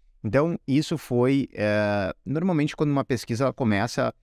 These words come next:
eles já colocam, de certa forma, a conclusão no início, assim, eh, e depois eles vão ter mais uma parte que eles vão, ah, explicar melhor a conclusão, mas, eh, esse aqui é sempre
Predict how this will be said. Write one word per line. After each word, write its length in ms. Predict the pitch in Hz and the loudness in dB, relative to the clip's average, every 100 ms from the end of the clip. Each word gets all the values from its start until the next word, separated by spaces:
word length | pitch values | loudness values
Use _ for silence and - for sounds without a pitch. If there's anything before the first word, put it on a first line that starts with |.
| _ - | _ -4
eles 240 | 120 131 | -2 2
já 140 | 143 | 0
colocam, 500 | - 160 135 139 160 | 0 2 2 2 0
de 60 | 143 | -2
certa 240 | 139 135 | -2 -4
forma, 380 | - 113 120 135 | -2 0 2 2
a 40 | 123 | 0
conclusão 680 | 139 135 147 131 104 117 | -2 -2 0 0 2 2
no 160 | 127 131 | 2 2
início, 480 | 127 123 117 - 82 | 2 2 -2 -4 -10
assim, 420 | - 92 90 87 | -6 -6 -4 -4
eh, 520 | 87 98 95 92 76 - | -2 0 0 -2 -4 -6
e 60 | 107 | -4
depois 460 | 117 123 117 139 | -2 0 0 2
eles 200 | 143 127 | 2 0
vão 200 | 120 139 | 0 -2
ter 180 | 117 120 | 0 2
mais 300 | 127 110 101 | 2 2 0
uma 180 | 107 101 | 0 0
parte 480 | - 101 113 - - _ _ - | 2 2 2 -2 -18 _ _ -8
que 80 | 104 | -6
eles 120 | 92 | 0
vão, 360 | 113 117 120 - - | 2 2 0 -4 -4
ah, 260 | 104 104 - | 0 2 0
explicar 560 | 120 - 131 120 131 135 | -8 -8 -6 -2 2 2
melhor 540 | 165 117 104 135 185 - | 2 2 2 2 -2 -6
a 140 | 104 104 | -2 -2
conclusão, 680 | 113 104 110 98 104 151 - _ _ | -2 -2 -4 0 0 -2 -8 _ _
mas, 520 | 113 120 120 131 - - | 0 2 2 -2 -10 -8
eh, 420 | 120 123 120 113 - | -2 0 2 0 0
esse 300 | 117 131 139 | -2 0 -2
aqui 380 | - 113 123 135 | -2 -2 0 2
é 160 | 117 | 0
sempre 520 | - 123 127 143 139 | 0 -2 0 0 -2